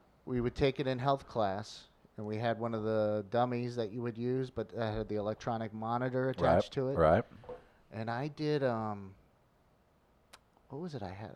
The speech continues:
Speaker 1: I had ninety-seven out of one hundred perfect compressions, which was the best in the class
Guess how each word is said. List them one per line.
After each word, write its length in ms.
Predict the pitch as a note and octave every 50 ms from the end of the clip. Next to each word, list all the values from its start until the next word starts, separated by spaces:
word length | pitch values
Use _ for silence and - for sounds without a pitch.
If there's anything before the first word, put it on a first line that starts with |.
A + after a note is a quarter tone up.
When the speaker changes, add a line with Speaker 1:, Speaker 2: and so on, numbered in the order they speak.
| -
Speaker 1:
I 40 | A2
had 160 | A2+ A#2 A2+ - - - - _ _ -
ninety-seven 760 | A#2 A#2+ B2+ D3 F3 E3+ G3 F#3 - - F3 D3+ D#3 D#3 D#3+
out 220 | D3+ C#3 C3+ C3
of 140 | B2 A2 G#2+
one 180 | A#2 B2+ C#3 C3+
hundred 500 | B2 - D3 D3 C#3 A#2+ A#2 A2+ G#2+ -
perfect 420 | - - D3+ C#3+ - - C3 - -
compressions, 840 | - B2 A2 - - A#2+ G#2+ G#2 - - - - - - - - - _ _ _ _ _ _ _ _ _ _ _ _ _ _ _ _ _ _ _ _ _ _ _ _ _ _ _ _ _ _ _ _ _ _ _ -
which 260 | G#2+ G#2+ - - B2 - - _ _ - D3 C#3+
was 380 | - D3 B2+ A2+ G2+ G2 - - -
the 80 | B2
best 320 | G#2 A2 A2 G#2 - - -
in 80 | G#2
the 60 | F#2 F2+
class 520 | - - G2 - - F2 - - - -